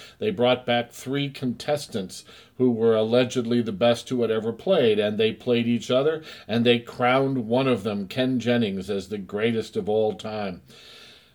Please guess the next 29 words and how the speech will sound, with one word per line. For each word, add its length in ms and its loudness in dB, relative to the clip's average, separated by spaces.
You 100 -6
go 160 4
back 320 8
to 100 -4
the 160 2
early 220 4
part 260 6
of 140 -6
my 280 0
life, 500 0
and 140 -6
you'll 180 -4
find 360 0
Muhammad 420 0
Ali 380 2
boxing 680 -4
in 120 -2
the 80 -2
boxing 580 -2
ring, 240 -6
the 80 -6
greatest 580 -4
of 140 -2
all 220 6
time. 280 -2
He 100 -2
called 320 2
himself 500 -4
that. 260 -10